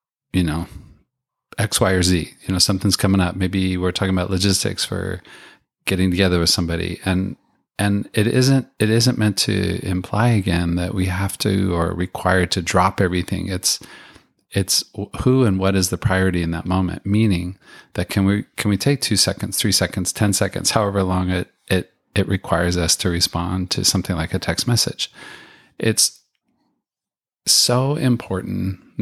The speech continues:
that we are aware of the impact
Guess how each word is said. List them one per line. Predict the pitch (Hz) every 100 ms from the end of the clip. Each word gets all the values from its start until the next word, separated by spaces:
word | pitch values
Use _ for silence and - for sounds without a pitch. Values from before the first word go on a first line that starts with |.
| 98
that | 92 90
we | 104 98 95 90 90
are | - 90
aware | 90 90 95 98
of | 92 87 90
the | - 90
impact | 104 113 - 82 - -